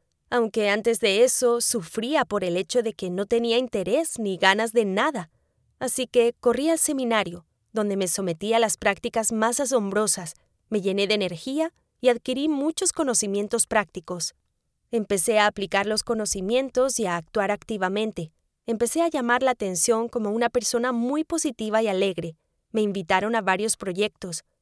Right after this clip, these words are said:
y un agradable extra a todo esto fue que pronto me regalaron dos iPhones. Le di uno a mi madre y me quedé con el otro.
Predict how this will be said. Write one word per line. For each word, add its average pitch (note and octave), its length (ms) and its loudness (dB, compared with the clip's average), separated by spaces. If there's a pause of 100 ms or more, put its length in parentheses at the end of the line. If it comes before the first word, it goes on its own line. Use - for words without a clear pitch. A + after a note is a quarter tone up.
(140)
y A#3+ 100 -4
un C4+ 100 0
agradable C4 540 2
extra C4 400 0
a F#3 60 0
todo G#3+ 320 4
esto A#3 320 0
fue A#3 240 2
que C4 140 2
pronto B3+ 480 0
me A3 100 0
regalaron G3 640 -4
dos B3+ 280 4
iPhones. G#3 600 -4 (440)
Le G#3 180 -2
di A#3+ 160 -2
uno A#3 260 0
a F#3 40 -2
mi E3 120 -2
madre C4 440 -2 (200)
y B3 120 -2
me A3+ 120 0
quedé A#3+ 240 -2
con D#4+ 160 0
el A#3 140 0
otro. E3 380 -2